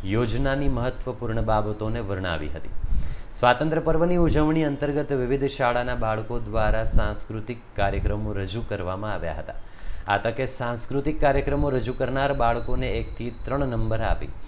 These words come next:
દાનની રકમ આપી પ્રોત્સાહિત કરવામાં આવ્યા હતા. આ તકે આ ઉજવણીમાં અધિકારીઓ, પદાધિકારીઓ, મહાનુભાવો સહિત શાળાના શિક્ષકગણ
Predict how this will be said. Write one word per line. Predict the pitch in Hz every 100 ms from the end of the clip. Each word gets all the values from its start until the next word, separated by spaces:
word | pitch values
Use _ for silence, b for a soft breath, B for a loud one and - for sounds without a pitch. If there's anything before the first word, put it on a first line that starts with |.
| B B B 120
દાનની | 113 131 139 139
રકમ | 117 113 117 117
આપી | 101 107
પ્રોત્સાહિત | 101 104 101 - 113 107 110
કરવામાં | 101 87 95 92 82
આવ્યા | 80 76
હતા. | 80 - - B B B B -
આ | 113
તકે | 139 147
આ | 143
ઉજવણીમાં | 143 143 160 160 160 156
અધિકારીઓ, | 143 135 135 131 139
પદાધિકારીઓ, | 139 131 117 113 110 117 113 117 127
મહાનુભાવો | 127 113 104 107 104 104 127
સહિત | 123 - 117 117 -
શાળાના | 110 101 104 107
શિક્ષકગણ | - 120 - 135 95 85